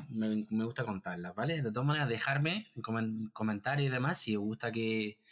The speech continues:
que desvaríe y os cuente historias o queréis que os hable del tema principal.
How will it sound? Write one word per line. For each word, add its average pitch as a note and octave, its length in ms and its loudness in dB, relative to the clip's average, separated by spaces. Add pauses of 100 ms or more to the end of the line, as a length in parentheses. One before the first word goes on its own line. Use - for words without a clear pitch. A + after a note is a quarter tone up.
(280)
que A2+ 100 -2
desvaríe A#2+ 640 2
y B2 160 0
os G#2+ 100 -4
cuente A#2+ 260 -2
historias C#3 460 -2 (720)
o G#2+ 520 2
queréis G#2+ 240 -2
que G2 520 -2
os G#2 80 -4
hable G#2 140 2
del G2 140 -4
tema F#2+ 240 -6
principal. - 420 -16